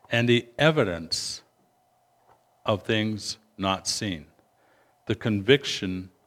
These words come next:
of their reality. Faith comprehends as fact what cannot be experienced by the physical senses. For by this kind of faith, the men of old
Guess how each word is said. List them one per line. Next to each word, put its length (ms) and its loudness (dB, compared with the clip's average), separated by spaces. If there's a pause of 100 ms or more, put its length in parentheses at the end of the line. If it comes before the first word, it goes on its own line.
of 200 -8
their 240 4
reality. 640 0 (680)
Faith 420 4
comprehends 880 -2
as 220 0
fact 640 -2 (920)
what 200 -6
cannot 420 2
be 140 4
experienced 960 -2 (280)
by 160 0
the 120 -8
physical 480 -4
senses. 760 -10 (1500)
For 180 0
by 320 6
this 380 4
kind 400 2
of 100 0
faith, 500 -2 (1080)
the 80 -2
men 640 2
of 300 0
old 760 0